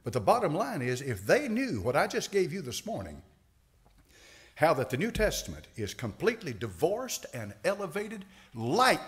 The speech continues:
years above everything else on the face of this earth, and has no connection whatsoever with it. An angel in the New Testament is not an angel in the Talmud. An angel in the New Testament is not an angel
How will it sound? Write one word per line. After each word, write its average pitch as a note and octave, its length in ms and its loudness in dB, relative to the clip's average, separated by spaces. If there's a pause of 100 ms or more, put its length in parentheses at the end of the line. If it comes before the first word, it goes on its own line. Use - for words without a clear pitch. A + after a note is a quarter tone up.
years G2+ 360 -4
above A#2 360 -2
everything D#3 440 -4
else A#2+ 180 -6
on A2 60 -8
the G2+ 80 -10
face C3 240 -10
of B2 40 -10
this B2 200 -10
earth, D#2 340 -12 (540)
and B2+ 100 2
has A2+ 160 -2
no A2 400 4
connection A#3 640 -4
whatsoever F3 580 -4
with E2 240 -4
it. - 80 -20 (460)
An C3+ 180 2
angel G#3 420 2
in G3 120 -2
the F#3+ 80 -2
New G3 120 -4
Testament G3+ 520 2
is A2+ 120 -4
not E3+ 200 -4
an A#2+ 80 -4
angel D3+ 360 -4
in C3 80 -4
the G#2+ 60 -4
Talmud. E2 560 -4 (380)
An C3+ 180 6
angel F#3+ 460 4
in E3 80 -4
the E3 80 -6
New F#3+ 140 -4
Testament F#3 460 0
is A#2 140 -6
not E3 160 0
an C3 100 -6
angel D#3 480 -6